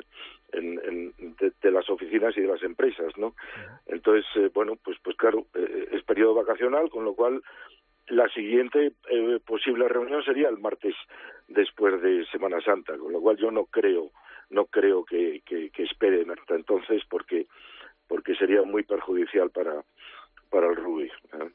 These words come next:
Speaker 1: Muy perjudicial.
Speaker 2: Eh, Juanjo, aparte de esta reclamación interpuesta por, por la Federación Española de Rugby, eh, para que se repita el partido, eh, ante Bélgica,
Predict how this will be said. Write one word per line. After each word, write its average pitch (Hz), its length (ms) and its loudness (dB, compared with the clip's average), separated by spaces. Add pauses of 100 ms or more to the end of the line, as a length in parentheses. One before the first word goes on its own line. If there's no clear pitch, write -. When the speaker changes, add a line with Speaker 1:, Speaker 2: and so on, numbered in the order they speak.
Speaker 1:
Muy 95 160 -2
perjudicial. 76 640 -6 (400)
Speaker 2:
Eh, 123 240 -6
Juanjo, 147 320 0
aparte 143 320 0
de 151 80 -2
esta 151 160 -2
reclamación 147 580 -2
interpuesta 143 580 -6
por, 127 320 -2
por 131 140 -8
la 131 120 -4
Federación 131 320 -4
Española 131 360 -2
de 131 60 0
Rugby, 131 420 -4 (400)
eh, 120 240 -4
para 131 220 0
que 131 100 -8
se 135 120 -4
repita 123 520 -2
el 117 140 -4
partido, 131 560 0
eh, 127 160 -2
ante 127 280 -2
Bélgica, 143 540 0